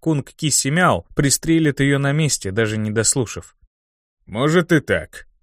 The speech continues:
легко согласился стратег двести семьдесят седьмого уровня, садясь обратно в свое кресло. «Да,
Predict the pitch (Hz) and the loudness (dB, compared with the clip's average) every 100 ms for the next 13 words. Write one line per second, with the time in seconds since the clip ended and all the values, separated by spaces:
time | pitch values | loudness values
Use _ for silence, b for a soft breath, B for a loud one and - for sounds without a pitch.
0 | - 110 110 127 110 113 110 107 120 107 | -4 -2 2 2 2 2 0 0 0 -2
1 | 107 - 110 - 143 104 117 - 113 123 | -2 0 0 2 2 2 -2 -2 -2 -2
2 | 113 107 120 110 113 110 110 113 156 147 | 0 -2 -2 -4 -4 -2 0 2 4 2
3 | 95 90 - - 123 120 - 110 135 - | 2 -4 -4 -2 0 2 2 2 2 0
4 | 107 - 107 107 131 123 - 87 - _ | -4 -2 0 0 2 0 0 -4 -10 _
5 | _ _ _ _ 87 113 120 | _ _ _ _ 0 4 4